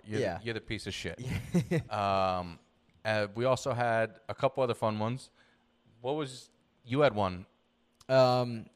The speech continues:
Speaker 2: oh, so, yeah, one of the ones I had was the guy who just, well, we'll combine these two, 'cause
Speaker 1: Mm-hmm.
Speaker 2: yours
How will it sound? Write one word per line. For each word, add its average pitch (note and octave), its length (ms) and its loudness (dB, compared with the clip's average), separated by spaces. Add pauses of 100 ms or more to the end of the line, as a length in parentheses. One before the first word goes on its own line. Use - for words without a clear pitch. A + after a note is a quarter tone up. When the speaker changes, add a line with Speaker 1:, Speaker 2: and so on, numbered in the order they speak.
Speaker 2:
oh, D3 300 6 (380)
so, C#3+ 460 -2
yeah, A#2 300 2 (280)
one C#3 320 0
of G3+ 60 0
the G3 80 -2
ones F3+ 180 0
I D3 80 2
had C#3 420 2 (200)
was B2 260 -4
the B2+ 140 -8
guy B2+ 600 2 (180)
who A#2 420 -6 (760)
just, - 380 -8 (480)
well, D#3 260 0 (880)
we'll F#3 220 2
combine D3+ 440 2
these A2+ 200 -6
two, F#2+ 340 -8
'cause A2 180 -2
Speaker 1:
Mm-hmm. C3+ 120 -2
Speaker 2:
yours A3 560 2